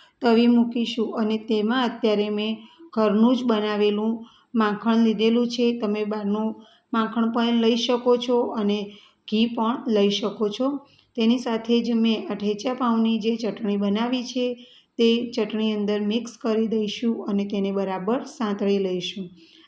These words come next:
આ રીતે સરસ સંતળાઈ જાય ત્યારબાદ તેને આ રીતે પાઉં અંદર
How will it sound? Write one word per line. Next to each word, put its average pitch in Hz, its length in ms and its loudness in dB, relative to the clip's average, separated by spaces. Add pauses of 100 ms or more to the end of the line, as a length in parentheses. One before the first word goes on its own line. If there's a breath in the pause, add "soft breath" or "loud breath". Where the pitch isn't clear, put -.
આ 214 80 2
રીતે 226 320 4
સરસ 214 460 -2
સંતળાઈ 240 460 2
જાય 220 260 0
ત્યારબાદ 214 540 -2
તેને 208 580 -4 (380 loud breath)
આ 202 140 2
રીતે 214 340 0
પાઉં 214 440 0
અંદર 208 340 2